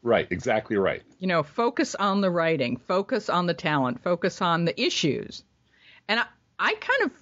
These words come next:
Speaker 2: think that that's a trap that we fall into as well with politics.
Speaker 1: Yeah.
Speaker 2: Which is we get so hung up on what is Barack Obama doing
Speaker 1: Right.
Speaker 2: instead of what are we doing and what are the issues that we care about. And it is possible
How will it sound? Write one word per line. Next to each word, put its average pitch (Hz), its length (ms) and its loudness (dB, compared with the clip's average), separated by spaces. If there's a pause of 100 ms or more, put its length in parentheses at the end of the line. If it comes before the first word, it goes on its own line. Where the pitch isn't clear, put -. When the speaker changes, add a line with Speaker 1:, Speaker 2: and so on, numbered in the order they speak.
(500)
Speaker 2:
think 269 240 -2
that 214 160 0
that's 233 260 -2 (320)
a 196 80 2
trap 214 340 -2
that 185 120 2
we 196 100 2
fall 190 300 0
into 185 280 2
as 170 140 -2
well 151 180 2
with 139 140 -4
politics. - 760 -2 (220)
Speaker 1:
Yeah. - 160 0 (100)
Speaker 2:
Which 196 220 -2
is 202 200 0
we 208 140 0
get 208 160 -2
so 247 240 -2
hung 262 220 2
up 233 240 0
on 175 300 2
what 196 260 0
is 247 120 0
Barack 196 360 0
Obama 170 500 2
doing 117 480 -2 (160)
Speaker 1:
Right. 104 200 0 (340)
Speaker 2:
instead 214 340 0
of 202 100 -2
what 226 140 0
are 262 80 2
we 220 200 2
doing 143 480 -2 (260)
and 196 180 2
what 233 140 2
are 277 80 2
the 233 160 -2
issues 214 280 0
that 175 100 0
we 220 120 0
care 196 160 -4
about. 165 240 0
And 185 140 2
it - 180 -4
is 294 300 0
possible 180 760 -2